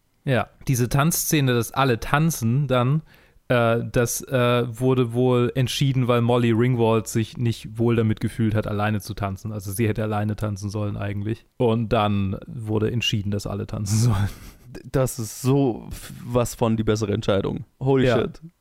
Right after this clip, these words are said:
Speaker 1: Ja.
Speaker 2: Weil es halt einfach so, weißt du, das ist so ein, du hast diese ganzen Charaktere, die so untereinander,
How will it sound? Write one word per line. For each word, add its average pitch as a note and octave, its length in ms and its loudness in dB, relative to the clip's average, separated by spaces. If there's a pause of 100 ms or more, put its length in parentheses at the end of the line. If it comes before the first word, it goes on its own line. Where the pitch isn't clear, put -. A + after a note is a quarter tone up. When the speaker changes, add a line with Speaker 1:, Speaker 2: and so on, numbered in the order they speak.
Speaker 1:
Ja. B2 240 0 (100)
Speaker 2:
Weil A2 100 2
es G#2+ 60 2
halt B2+ 120 4
einfach A#2+ 300 2
so, A#2+ 340 4 (320)
weißt B2+ 160 0
du, - 80 2
das A#2+ 160 -4
ist C#3 120 -6
so D3 120 2
ein, B2+ 180 0 (240)
du A#2+ 100 0
hast B2 140 0
diese C3+ 160 -4
ganzen D3+ 280 0
Charaktere, C3+ 540 -2
die B2 180 -2
so A2+ 300 -2
untereinander, B2+ 680 2